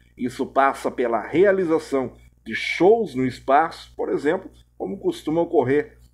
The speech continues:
com frequência no Allianz Parque. Girando aqui no nosso panorama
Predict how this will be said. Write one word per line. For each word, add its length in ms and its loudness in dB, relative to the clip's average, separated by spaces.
com 180 -2
frequência 960 -2
no 420 -4
Allianz 880 2
Parque. 1120 0
Girando 560 4
aqui 180 0
no 120 2
nosso 500 2
panorama 1040 4